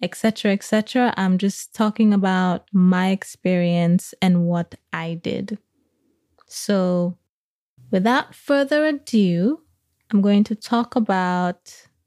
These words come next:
when I was at the worst point in my life, and also how I was able to get over that and get through that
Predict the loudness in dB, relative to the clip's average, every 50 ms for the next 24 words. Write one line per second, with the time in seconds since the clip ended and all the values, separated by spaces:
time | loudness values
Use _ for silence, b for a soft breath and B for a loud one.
0 | _ _ _ _ _ _ 0 2 2 2 2 2 2 0 -2 -2 -4 -4 -2 -2
1 | -2 -2 -2 -4 -6 _ -6 -4 -4 -2 -4 -4 -6 -4 -2 -2 0 0 0 0
2 | 0 0 -2 -6 -14 -8 -4 -4 -2 -2 0 -2 -2 -4 -6 -6 -2 0 2 2
3 | 2 2 0 0 -2 -2 -4 -6 -8 -8 -10 -12 -20 -20 -20 -20 -20 _ _ _
4 | _ _ _ _ _ _ _ _ _ _ _ _ _ _ -2 0 0 0 -2 -2
5 | -2 0 0 -2 -2 -4 -6 -4 -2 0 0 2 0 0 -2 -4 -8 _ _ _
6 | -2 0 0 0 0 0 0 -2 -2 -2 -2 -2 -2 -4 -6 -2 0 0 0 2
7 | 2 0 0 0 0 -2 -4 -2 0 0 -2 -2 -2 -4 -4 -2 0 0 2 2
8 | 2 2 2 2 0 0 0 0 0 2 2 2 0 -2 -4 -6 -10 -18 -10 -2
9 | 0 2 2 2 2 0 0 -2 -4 -8 _ -20 -20